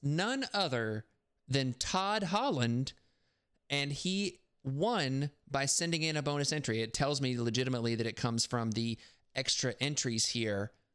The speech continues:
So, congratulations, Todd Holland. You have won the giveaway. I will be reaching out to you with a message to get your information and, and figure out the stuff, but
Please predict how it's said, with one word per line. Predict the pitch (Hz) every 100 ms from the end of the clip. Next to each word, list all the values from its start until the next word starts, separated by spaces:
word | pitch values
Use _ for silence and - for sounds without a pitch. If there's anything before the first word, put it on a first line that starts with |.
| _ _ _ -
So, | - 139 131 127 127 -
congratulations, | 147 131 147 156 151 151 147 139 - -
Todd | - - 147 156
Holland. | 127 131 175 131 104 104 _ _ _ _ _ _ _ _ -
You | 120 139
have | 139 135
won | 120 131 135
the | 120
giveaway. | 147 143 127 117
I | 117 123
will | 135 131
be | 123 123 120 - - -
reaching | 139 135 135
out | 135 -
to | 123
you | 131
with | 131 120
a |
message | 113 123 - 123 123 - - _ -
to | - 127 120 120 117
get | 110 123
your | 131
information | 120 117 117 120 123 120
and, | 113 110
and | 113 110
figure | 135 120
out | 120 113
the | 117
stuff, | - 135 131 -
but | 123 113